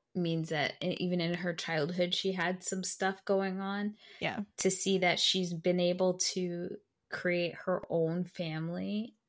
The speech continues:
Speaker 1: and have all the support,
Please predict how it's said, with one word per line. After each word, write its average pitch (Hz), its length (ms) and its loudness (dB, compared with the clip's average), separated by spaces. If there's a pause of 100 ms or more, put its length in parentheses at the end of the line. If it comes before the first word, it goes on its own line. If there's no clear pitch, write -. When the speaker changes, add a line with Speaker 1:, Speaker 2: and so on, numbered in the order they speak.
(160)
Speaker 1:
and 165 600 -2 (220)
have 165 360 -2
all 170 240 -4
the 185 120 -4
support, 175 760 -2